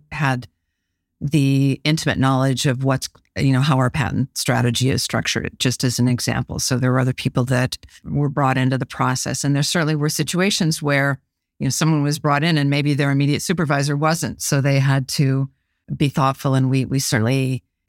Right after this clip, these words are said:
kind of knew the people and trusted the people that, that could handle the,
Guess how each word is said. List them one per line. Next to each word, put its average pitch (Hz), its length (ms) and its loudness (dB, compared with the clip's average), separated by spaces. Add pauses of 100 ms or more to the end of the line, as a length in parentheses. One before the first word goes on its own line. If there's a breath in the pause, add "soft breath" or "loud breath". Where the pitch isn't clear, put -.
kind 139 140 2
of 139 80 4
knew 143 260 4
the 139 120 0
people 143 420 0
and 127 140 4
trusted 131 400 -2
the - 80 -2
people 127 300 0
that, 127 180 0 (140)
that - 180 -2
could 131 120 0
handle 131 460 2
the, 127 480 0